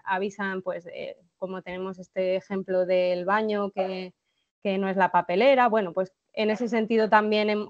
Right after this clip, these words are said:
colaboramos, que nos parecen muy bonitos y muy interesantes los carteles. Que sepáis que el, el de la izquierda que está en la cola del cuarto de baño <laughs>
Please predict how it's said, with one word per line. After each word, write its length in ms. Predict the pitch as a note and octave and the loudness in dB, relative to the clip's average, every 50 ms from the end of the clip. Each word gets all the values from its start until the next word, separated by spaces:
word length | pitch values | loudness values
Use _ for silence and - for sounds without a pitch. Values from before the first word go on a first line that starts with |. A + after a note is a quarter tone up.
| G3+ - | -4 2
colaboramos, 840 | - G#3+ G#3 G3+ G3 G3+ G#3 A#3 B3+ C#4+ D4 D#4+ F#4 A4+ A#4+ - _ - | 4 6 6 6 6 6 6 6 6 6 4 2 0 -2 -4 -8 _ -4
que 300 | - G#3 G3 F#3+ F#3+ F#3+ | -2 0 0 2 0 0
nos 180 | F#3+ F#3+ F#3+ - | -2 -4 -6 -2
parecen 440 | - F#3+ F#3 F#3+ F#3+ - G#3 G3 G3 | -2 0 0 0 0 0 -2 -2 -2
muy 240 | G3 G3+ G3+ G3+ G3 | -2 -2 -2 -2 0
bonitos 380 | G3 G3 G#3 G#3 G3+ G3+ G3 | 0 0 0 0 0 -2 -2
y 40 | G3+ | -2
muy 160 | G3+ G3+ G3+ G3+ | -2 -4 -4 -2
interesantes 520 | G3 G3+ F#3+ F#3+ F#3+ G3+ G3 G3 G#3 G3 | -2 -2 -2 -2 -4 -6 -6 -2 -2 -2
los 140 | F#3+ F#3+ - | -2 -2 -2
carteles. 480 | - F#3+ F3+ F#3 - A3 B3+ D4 D4 | -2 -2 -2 -2 0 0 0 0 0
Que 100 | - G#3+ | 0 0
sepáis 340 | G3+ G#3 G3 G#3 G#3 A3 G#3+ | 0 0 2 4 2 2 2
que 100 | - A#3 | 2 2
el, 140 | A3 A3 - - | 2 2 0 -2
el 260 | - G#3 G3+ G#3 G3+ | -2 -2 0 0 0
de 80 | G3 G#3 | 2 2
la 80 | G#3 G3 | 2 2
izquierda 400 | G3 - - B3 B3 B3+ C4 A#3+ | 2 2 2 2 4 4 4 4
que 60 | B3 | 2
está 180 | B3 B3 A3 G#3 | 0 2 2 2
en 80 | G3+ | 4
la 120 | G#3 G#3 G3 | 4 2 4
cola 260 | G#3+ A3 A#3 A#3+ A#3+ | 4 4 6 6 4
del 460 | A#3 A3+ A3+ A#3 A#3 A3+ A3+ A3+ - _ _ | 4 4 2 2 2 2 0 0 -4 _ _
cuarto 380 | - A3+ A3+ A3+ A3+ - A#3 | 4 4 4 4 4 2 2
de 100 | A3+ A3 | 4 4
baño 400 | G#3+ G3+ F#3 F3+ F3+ G3+ A#3+ G3 - | 4 4 2 0 0 0 0 0 0
<laughs> 200 | C4+ - - | -4 -4 -6